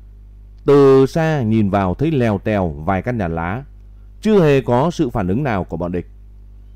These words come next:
Đội hình hợp đồng binh chủng giữa bộ binh cùng với tăng thiết giáp của chúng tôi vẫn đang trên đường càn vào khu vực có mấy cây dừa với mấy cái nhà lá lụp xụp đó.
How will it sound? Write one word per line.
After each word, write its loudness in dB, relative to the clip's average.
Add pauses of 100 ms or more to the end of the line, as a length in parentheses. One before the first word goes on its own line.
(760)
Đội 4
hình 2
hợp 0
đồng 0
binh 0
chủng 0
giữa 2
bộ 2
binh -2
cùng 0
với -2
tăng -6
thiết -4
giáp -4
của -2
chúng -4
tôi 0 (360)
vẫn -2
đang -2
trên -2
đường -2
càn -2
vào -2
khu -4
vực -4
có 2
mấy -2
cây -4
dừa -2
với 0
mấy -4
cái -8
nhà -6
lá -4
lụp -2
xụp -6
đó. -4